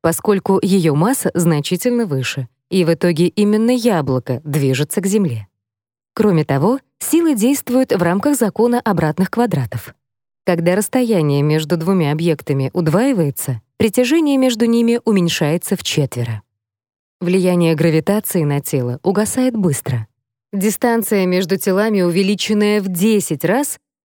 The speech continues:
уменьшает притяжение до одного процента от первоначального значения. Ньютон использовал свой закон всемирного тяготения, чтобы объяснить движение падающих тел по параболе,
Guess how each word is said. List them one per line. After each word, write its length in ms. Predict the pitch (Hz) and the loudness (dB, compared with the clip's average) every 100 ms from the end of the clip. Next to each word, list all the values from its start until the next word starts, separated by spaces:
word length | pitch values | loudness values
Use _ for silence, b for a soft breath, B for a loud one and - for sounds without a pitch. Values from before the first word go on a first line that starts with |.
| _ _ | _ _
уменьшает 600 | 247 254 240 294 320 - | 2 2 0 0 0 0
притяжение 600 | 214 - 147 226 247 220 | -4 0 0 0 0 0
до 140 | 160 | 0
одного 300 | 151 160 143 | 0 0 -2
процента 600 | 135 175 - 311 294 269 | -2 -4 -2 -2 0 0
от 180 | - 220 | 0 -2
первоначального 720 | 220 202 160 147 160 156 170 | 0 0 0 0 0 0 0
значения. 680 | 151 151 147 131 113 107 101 _ _ _ _ _ _ _ 214 | 0 0 -2 -4 -4 -4 -8 _ _ _ _ _ _ _ -2
Ньютон 520 | 208 185 185 190 185 | 0 2 2 0 0
использовал 720 | 202 - 202 180 147 143 143 | -2 0 0 2 2 0 -2
свой 260 | - 156 147 | -4 -2 0
закон 400 | 165 170 160 143 | 0 0 -2 -2
всемирного 540 | - 147 139 143 139 | -2 0 2 2 0
тяготения, 560 | - 190 233 339 339 262 | 0 -2 0 0 0 -2
чтобы 300 | - 226 202 | 0 0 0
объяснить 600 | 175 208 - 262 277 196 | 0 -4 0 -2 -2 -2
движение 600 | 175 190 226 247 208 190 | 0 0 0 0 0 0
падающих 640 | 202 208 180 175 - 180 | -2 0 0 0 -2 -4
тел 280 | - 254 254 | 0 0 0
по 140 | - | -2
параболе, 640 | 247 269 226 131 127 120 | 0 0 0 -2 -2 -4